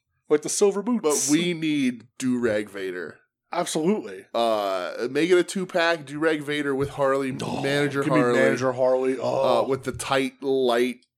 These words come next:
Speaker 2: curls.
Speaker 1: Yeah.
Speaker 2: Like the light blonde curls. Uh, yeah, this, uh,
Speaker 1: Cigarette hanging
Speaker 2: yeah,
Speaker 1: out his mouth
Speaker 2: the,
Speaker 1: with the
Speaker 2: right,
Speaker 1: ash real
Speaker 2: with the
Speaker 1: long.
Speaker 2: ash real long.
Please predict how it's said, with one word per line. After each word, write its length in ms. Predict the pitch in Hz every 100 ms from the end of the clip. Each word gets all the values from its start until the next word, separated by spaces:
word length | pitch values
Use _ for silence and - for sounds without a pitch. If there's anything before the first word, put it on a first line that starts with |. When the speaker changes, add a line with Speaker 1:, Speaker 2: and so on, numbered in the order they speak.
| -
Speaker 2:
curls. 720 | - 143 135 127 123 123 - -
Speaker 1:
Yeah. 280 | 123 107 90
Speaker 2:
Like 140 | 117 113
the 60 |
light 280 | 120 113 117
blonde 320 | 123 123 117
curls. 640 | - 117 117 113 110 107 - _ - _ -
Uh, 440 | 117 113 107 104 -
yeah, 340 | 117 104 90 76
this, 420 | 135 156 165 - 156
uh, 760 | 143 131 123 113 107 104 95 -
Speaker 1:
Cigarette 540 | - 139 120 123 123
hanging 220 | 131 131
Speaker 2:
yeah, 160 | 135 127
Speaker 1:
out 60 |
his 100 | 123
mouth 240 | 127 123 123
Speaker 2:
the, 80 | 139
Speaker 1:
with 140 | 127
the 80 | 143
Speaker 2:
right, 100 | 131
Speaker 1:
ash 200 | 131 -
real 140 | 147 139
Speaker 2:
with 80 | 131
the 60 | 131
Speaker 1:
long. 100 | 131
Speaker 2:
ash 180 | 135 139
real 160 | 135
long. 380 | 127 127 123 123